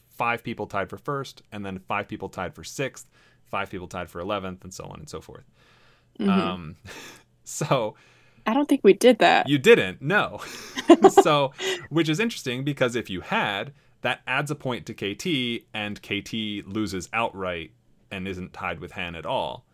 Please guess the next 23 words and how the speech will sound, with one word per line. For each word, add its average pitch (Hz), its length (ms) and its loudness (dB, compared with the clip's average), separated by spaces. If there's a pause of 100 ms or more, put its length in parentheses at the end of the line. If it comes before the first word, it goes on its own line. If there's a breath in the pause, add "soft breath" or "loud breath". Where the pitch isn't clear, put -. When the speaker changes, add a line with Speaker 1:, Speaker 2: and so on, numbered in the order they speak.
(500)
Speaker 1:
Um, 90 160 -10
Speaker 2:
Mm. 214 680 4 (500)
Speaker 1:
who 131 200 0
knows 113 260 -2
how 156 160 6
that 190 140 8
Speaker 2:
Yeah. 190 240 8
Speaker 1:
turns 185 140 6
out? 90 260 0 (140)
I 98 180 0
don't 143 100 -4
know. 147 240 -6 (520 loud breath)
Uh, - 260 4
<laughs> - 160 4
probably 190 320 6
the 143 100 0
same 110 240 -2
way, 98 240 -2
if 117 100 -12
I'm 95 140 -8
being 92 220 -8
honest, 90 420 -12
but 95 220 -4